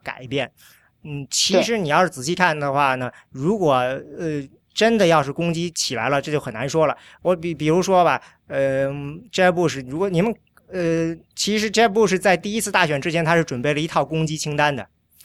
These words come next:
Speaker 1: 每一个候选人要怎么攻击他都有的，只不过上一次的大选，呃，辩论没有给他这个，呃，就是不是鼓励这种行为了，所以最后没有做到了。但是他的手下不小心的在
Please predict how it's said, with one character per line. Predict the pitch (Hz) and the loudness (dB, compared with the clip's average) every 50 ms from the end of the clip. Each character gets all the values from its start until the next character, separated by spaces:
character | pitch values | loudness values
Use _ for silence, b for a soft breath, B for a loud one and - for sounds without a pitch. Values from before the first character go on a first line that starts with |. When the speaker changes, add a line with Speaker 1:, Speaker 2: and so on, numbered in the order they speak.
| b b b b | b b b b
Speaker 1:
每 | - 147 143 147 | -4 0 0 2
一 | 151 | 2
个 | 175 | 2
候 | 175 196 190 160 | 2 2 2 2
选 | 151 135 127 | 0 0 0
人 | 139 147 160 | 2 2 2
要 | 156 147 | 2 2
怎 | 139 147 123 | 0 -2 -6
么 | 117 | -8
攻 | 117 120 147 147 | -6 -6 -6 -4
击 | - 156 | -4 -2
他 | 143 147 | -2 -2
都 | 147 147 156 | 0 0 -2
有 | 147 139 - | -2 -4 -8
的， | - 127 | -12 -16
只 | - - 113 | -16 -12 -4
不 | 123 | -2
过 | 147 156 | 0 0
上 | - 180 156 151 | 2 2 2 2
一 | 151 | 0
次 | - 160 | -2 -4
的 | 151 147 143 | -4 -2 0
大 | 147 143 | 0 0
选， | 127 139 120 113 - b b b b | 0 -2 -4 -8 -10 b b b b
呃， | 147 143 139 147 147 | -4 -4 -2 -2 0
辩 | - 175 160 156 | 0 2 2 2
论 | 165 151 135 | 2 0 -2
没 | 131 131 175 | -2 -2 0
有 | 190 156 | 0 -2
给 | - 127 110 | -2 -4 -4
他 | - 135 139 | -4 -2 -2
这 | - 160 139 | -2 -2 -4
个， | - - 120 - B B B B B | -4 -4 -6 -6 B B B B B
呃， | - 165 143 139 139 143 | -14 -10 -8 -8 -8 -8
就 | 151 - 156 147 - _ _ - | -8 -8 -10 -10 -12 _ _ -10
是 | - - 170 | -8 -6 -6
不 | - - 175 | -4 -2 -2
是 | 196 226 | -2 -2
鼓 | - - 127 107 | -2 -4 -6 -6
励 | 110 160 160 | -4 -2 -2
这 | 170 160 | -2 -2
种 | 127 110 | -4 -4
行 | - - 123 143 | -8 -8 -4 -2
为 | 156 135 120 | -2 -2 -2
了， | 117 117 110 | -2 -6 -8
所 | - - 127 | -8 -8 -8
以 | 127 123 127 - _ _ _ _ - | -8 -10 -10 -14 _ _ _ _ -6
最 | - 165 | -2 -2
后 | 160 156 | 0 0
没 | 147 160 | 0 -2
有 | 165 147 | -4 -4
做 | 180 185 165 | -2 -2 -2
到 | 156 143 123 | 0 0 -2
了。 | 113 113 123 | -4 -6 -4
但 | - 175 180 | -2 -2 -2
是 | 160 165 | -2 -2
他 | 156 - 180 175 | -2 0 0 2
的 | 180 | 0
手 | - - 131 117 | -2 -2 -2 0
下 | 156 160 | 0 0
不 | 156 - | 0 0
小 | 156 143 135 117 | -2 -4 -4 -4
心 | 147 156 160 | -4 -6 -6
的 | 151 | -4
在 | 135 160 143 | -2 -2 -2